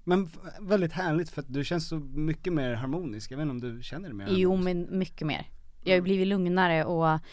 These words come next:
Speaker 2: jag tror också att jag slutade dricka gav hjäl-, hjälpte mig väldigt mycket, för att jag var aldrig, eh, nu kan,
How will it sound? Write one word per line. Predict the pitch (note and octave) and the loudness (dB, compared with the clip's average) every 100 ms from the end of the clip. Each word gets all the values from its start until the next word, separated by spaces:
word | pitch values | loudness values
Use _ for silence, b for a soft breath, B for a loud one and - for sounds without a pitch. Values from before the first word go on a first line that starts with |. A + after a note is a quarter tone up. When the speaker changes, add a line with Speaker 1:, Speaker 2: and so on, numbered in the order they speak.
| B | B
Speaker 2:
jag | G3+ | 2
tror | G#3+ | 4
också | G3+ - A#3+ | 2 4 8
att | G3+ - | 10 8
jag | F#3+ | 0
slutade | - F#3 E3 F3+ E3+ | 2 0 2 0 0
dricka | F3+ G#3 - A3+ | -2 -2 0 4
gav | F3 E3 C#3+ E3+ | 4 4 2 0
hjäl-, | F3 D#3 D#3+ E3 - | 0 0 -2 -10 -6
hjälpte | G3+ F#3 E3 | 2 2 2
mig | E3+ D#3 | 0 0
väldigt | E3 D#3 | 0 -2
mycket, | E3+ - F3 D3 | -4 -4 -2 -2
för | E3+ | -2
att | D#3+ | 2
jag | E3+ E3 | 4 4
var | F3 | 4
aldrig, | E3+ E3 D#3+ D#3+ D3+ C#3+ F3 | 4 4 0 0 -2 -2 -2
eh, | D3+ - | -2 0
nu | G3 G3 | 0 0
kan, | A#3 | 2